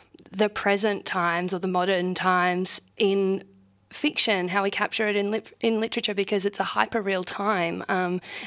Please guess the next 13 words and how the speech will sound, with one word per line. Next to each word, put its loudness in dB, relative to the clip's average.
and 2
I, 4
I 2
think 0
that 0
there's, 0
people -2
feel 0
this 0
sort -2
of -2
enormous 2
pressure 2